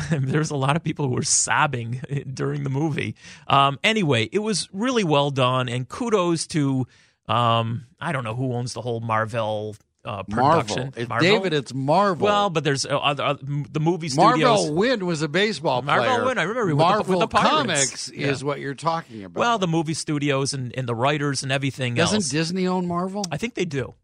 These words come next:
Speaker 1: I
Speaker 2: They
Speaker 1: think
Speaker 2: own
Speaker 1: they do.
Speaker 2: Star Wars. They own Marvel. They own everything.
Speaker 1: They're filthy rich.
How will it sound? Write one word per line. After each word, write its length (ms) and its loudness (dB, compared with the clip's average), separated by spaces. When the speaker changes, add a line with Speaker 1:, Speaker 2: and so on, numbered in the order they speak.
Speaker 1:
I 60 -2
Speaker 2:
They 60 2
Speaker 1:
think 80 2
Speaker 2:
own 40 -4
Speaker 1:
they 120 -2
do. 0 -
Speaker 2:
Star 360 4
Wars. 440 0
They 120 -4
own 220 -6
Marvel. 560 -2
They 100 0
own 160 0
everything. 540 -4
Speaker 1:
They're 240 -4
filthy 460 -6
rich. 440 -4